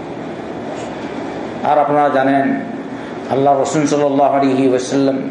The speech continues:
এমন ব্যক্তিত্ব ছিলেন, নবী হওয়ার পূর্বেই মক্কার মুশরিকা আল্লাহ রাসূল সাল্লাল্লাহু আলাইহি ওয়াসাল্লামকে আল আমিন উপাবি-, উপাধি দিয়েছিল। আল আমিন মানে কি? বিশ্বাসী, আমানতদার, বিশ্বাসী,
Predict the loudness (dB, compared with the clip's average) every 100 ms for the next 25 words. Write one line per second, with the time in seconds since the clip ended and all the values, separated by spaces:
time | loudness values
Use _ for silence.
0 | -8 -12 -12 -12 -4 0 2 2 0 -4
1 | -8 -4 -4 -2 0 2 2 -2 -6 -8
2 | -12 -14 -14 -14 -14 -12 -12 -12 -10 -10
3 | -8 -2 2 4 6 4 4 2 4 2
4 | 0 -4 -10 -12 -12 -12 -14 -14 -12 -12
5 | -10 -2 -2 2 0 2 0 0 -2 2
6 | 2 2 0 0 2 2 -2 0 2 2
7 | 2 -4 -2 -2 0 0 0 -2 -2 0
8 | 0 0 -2 -4 -2 2 0 0 -2 -2
9 | -2 -4 -6 -10 -12 -10 -2 0 2 2
10 | 0 0 0 -2 -2 -4 -2 -2 -2 -4
11 | -8 -8 -6 -6 -6 -8 -2 0 2 2
12 | 2 2 0 0 -4 -14 -20 -20 -20 -6
13 | -4 -2 0 0 -2